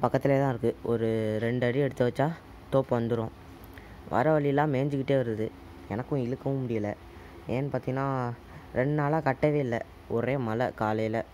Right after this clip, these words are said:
சரியான மழை, அதனால கட்டவே இல்ல. இன்னைக்கு பார்த்தீங்கன்னா, கட்டுறோம். அதான் செம பசியில இருக்கு போல. சரி, வாங்க தோப்பு.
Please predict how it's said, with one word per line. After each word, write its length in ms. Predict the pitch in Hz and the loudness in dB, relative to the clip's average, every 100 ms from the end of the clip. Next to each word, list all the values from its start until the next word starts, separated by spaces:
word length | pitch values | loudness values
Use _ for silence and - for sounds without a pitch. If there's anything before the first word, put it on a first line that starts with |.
| - | -20
சரியான 500 | - 104 113 135 139 | -8 -4 0 0 0
மழை, 200 | 135 117 120 - - - - - - | -2 -4 -6 -12 -18 -18 -16 -16 -6
அதனால 280 | 110 117 139 | -2 0 0
கட்டவே 400 | 127 123 143 147 | 0 2 2 4
இல்ல. 220 | 135 147 | 2 2
இன்னைக்கு 360 | 151 131 123 123 | 2 0 0 -2
பார்த்தீங்கன்னா, 360 | - 131 151 190 - - - - | 0 0 0 -2 -8 -16 -14 -4
கட்டுறோம். 460 | 110 - - 139 139 - - - | -4 -2 0 0 -2 -10 -12 -4
அதான் 180 | 123 | -2
செம 300 | 135 117 123 123 | -2 -2 -2 0
பசியில 340 | 120 - 135 | -2 0 0
இருக்கு 240 | 127 117 117 | 0 -2 -2
போல. 180 | 107 104 - - - - - - - | -2 -2 -6 -14 -18 -18 -18 -18 -8
சரி, 220 | - 123 | -2 2
வாங்க 380 | 131 143 135 139 - | 2 2 0 -2 -2
தோப்பு. 240 | 135 135 | -2 0